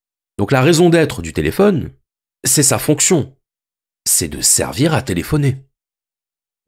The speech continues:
Ça paraît évident, mais maintenant si on pose la question à propos de l'être humain,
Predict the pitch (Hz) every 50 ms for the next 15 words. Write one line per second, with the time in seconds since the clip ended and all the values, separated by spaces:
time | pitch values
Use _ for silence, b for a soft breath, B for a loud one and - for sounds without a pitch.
0 | - - - - - - - 82 90 101 107 139 170 226 233 196 139 - - _
1 | - 117 135 - 135 - 147 147 151 151 - 175 160 151 139 - - - 226 220
2 | - 180 180 139 139 135 135 139 131 131 - - 156 139 123 104 - - - 90
3 | - 101 98 85 85 76 71 73 - - 120 151 214 233 - -